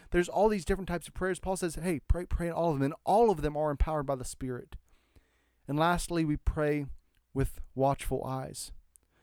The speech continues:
Right? We, we understand we have an enemy. Right? We don't wrestle against flesh and blood. But man, that, that, like, that verse, let's go back to that verse for just a minute. I'm a huge fantasy fan.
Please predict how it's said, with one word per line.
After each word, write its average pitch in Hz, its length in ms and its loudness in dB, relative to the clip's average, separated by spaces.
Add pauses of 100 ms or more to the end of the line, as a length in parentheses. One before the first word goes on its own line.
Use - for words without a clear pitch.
(600)
Right? 170 140 -4
We, 175 180 0
we 180 220 2
understand 180 500 0
we 165 120 -2
have 160 320 2
an 156 120 -4
enemy. 127 380 -6 (2250)
Right? - 100 -18 (120)
We 151 220 -2 (200)
don't 170 240 0
wrestle 156 380 -2
against 139 400 -6
flesh 143 340 -4
and 127 180 -6
blood. 120 360 -6 (1200)
But 180 120 4
man, 185 200 0
that, 190 200 2
that, 202 220 -4
like, 185 160 -2
that 214 180 6
verse, 180 400 6
let's 175 140 -6
go 240 100 0
back 190 180 2
to 185 60 -8
that 147 160 -2
verse 170 220 2
for - 80 -2
just - 240 -10
a - 20 -2
minute. 117 260 -6 (640)
I'm 214 220 6
a 180 60 6
huge 196 320 -2
fantasy 160 480 0
fan. 208 420 -2